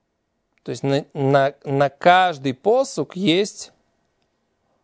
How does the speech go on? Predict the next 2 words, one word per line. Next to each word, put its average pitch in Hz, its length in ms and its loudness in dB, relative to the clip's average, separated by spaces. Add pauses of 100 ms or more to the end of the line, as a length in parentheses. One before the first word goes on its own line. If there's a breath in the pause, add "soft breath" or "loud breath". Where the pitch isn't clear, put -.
(3250)
восемь 170 500 0
союзов. 139 540 -2